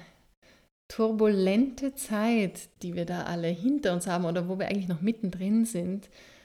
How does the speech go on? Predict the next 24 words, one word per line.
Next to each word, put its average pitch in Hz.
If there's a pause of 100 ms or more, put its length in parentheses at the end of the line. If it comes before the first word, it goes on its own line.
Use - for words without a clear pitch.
(140)
wenn -
uns 180
das 185
eins 185
vielleicht 190
gezeigt 180
hat, 175
also 170
mir 196
hat 170
es 165
das 160
zumindest 165
gezeigt, 165
man 165
kann 240
nicht -
immer 165
Pläne 165
machen. 156 (500)
Man 160
kann 226
nicht 220
alles 185